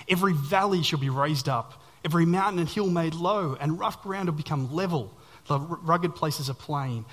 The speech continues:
and the glory of the Lord will be revealed, and all people will see it together, for the mouth of the Lord has spoken.'" God is coming to save his people. Quick, build a really big motorway so we can get there real quick, is what it says.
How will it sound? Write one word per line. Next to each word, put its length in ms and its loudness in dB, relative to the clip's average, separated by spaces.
and 100 -4
the 60 -4
glory 400 4
of 100 0
the 80 -2
Lord 280 0
will 60 -2
be 140 0
revealed, 460 0
and 100 0
all 140 0
people 380 -8
will 120 -6
see 300 -2
it 80 -2
together, 480 -2
for 160 -4
the 120 0
mouth 360 2
of 140 -4
the 80 -6
Lord 440 -2
has 160 -6
spoken.'" 520 -4
God 180 4
is 100 0
coming 380 2
to 60 0
save 300 0
his 140 0
people. 540 -2
Quick, 420 0
build 220 4
a 40 6
really 300 2
big 280 0
motorway 640 4
so 120 -2
we 60 -4
can 100 -4
get 160 -4
there 120 -2
real 220 -2
quick, 400 -12
is 100 -2
what 140 -2
it 80 -4
says. 400 -8